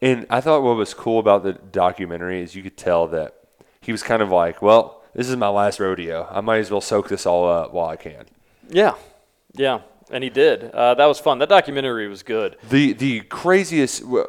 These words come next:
Speaker 1: what was the most enlightening part of the documentary for you, T J? 'Cause I have one that I just wanna, like,
Speaker 2: Not to, like, try to get too deep, but, like, and we, and we need to talk a little Kit Harington too, by the way.
Speaker 1: Yeah, we do.
Speaker 2: Um,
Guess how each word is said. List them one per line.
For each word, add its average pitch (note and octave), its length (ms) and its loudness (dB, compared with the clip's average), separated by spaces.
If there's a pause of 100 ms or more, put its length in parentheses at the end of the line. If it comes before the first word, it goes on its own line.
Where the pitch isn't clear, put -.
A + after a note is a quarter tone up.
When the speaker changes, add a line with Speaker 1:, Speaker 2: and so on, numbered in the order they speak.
(420)
Speaker 1:
what D3 220 6
was E3+ 160 4
the B2 300 0
most A2+ 260 0
enlightening F#2+ 400 -2
part F2+ 180 -4
of D#2+ 60 -8
the D2+ 60 -14
documentary D#2+ 420 -10
for - 140 -20
you, - 100 -20
T - 140 -18
J? - 160 -18
'Cause - 160 -8
I C#3 80 8
have A2 140 8
one F#2+ 320 0
that F2 120 -6
I F#2+ 140 0
just F2+ 200 -12
wanna, E2+ 220 -6
like, D#2+ 220 -8
Speaker 2:
Not E3 160 -2
to, D3 80 -8
like, A2+ 320 -6
try B2+ 180 0
to A2 80 -2
get A2+ 220 -12
too C3+ 180 -8
deep, A2+ 480 -14 (160)
but, C#3 180 0
like, B2 260 -4 (1000)
and C#3 100 -2
we, D3+ 200 -4
and C3 80 -4
we D#3 100 -6
need F3+ 80 -12
to G#2+ 60 -16
talk B2+ 240 2
a G#2 40 -8
little G2 140 -6
Kit G#2 180 -8
Harington G#2 460 -8
too, B2 180 -8
by D2 160 -10
the D2 80 -14
way. - 280 -10
Speaker 1:
Yeah, F2+ 180 -8 (100)
we - 80 -12
do. A#2+ 80 -8
Speaker 2:
Um, G#2+ 580 -2